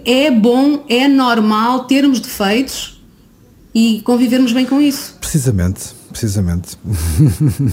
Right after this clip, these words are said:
Speaker 2: Com certeza, um exercício difícil, mas, eh, entre a televisão e o teatro, eh, nas suas várias disciplinas, o que é que mais, eh, gostas de fazer?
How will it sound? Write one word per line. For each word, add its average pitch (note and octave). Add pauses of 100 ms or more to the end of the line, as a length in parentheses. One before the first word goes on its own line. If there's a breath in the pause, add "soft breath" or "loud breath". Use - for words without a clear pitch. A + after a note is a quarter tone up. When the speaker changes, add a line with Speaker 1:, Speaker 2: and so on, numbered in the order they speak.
(1600 loud breath)
Speaker 2:
Com F#3+
certeza, F3+
um C#3
exercício C3+
difícil, E3+
mas, D3
eh, C#3+
entre C#3+
a C#3+
televisão B2+
e A#2
o B2
teatro, D3 (200)
eh, G#2+
nas G2
suas F#2
várias E2+
disciplinas, A2+
o -
que C#3+
é C3+
que -
mais, B2+
eh, A#2+
gostas A#2+
de -
fazer? F2+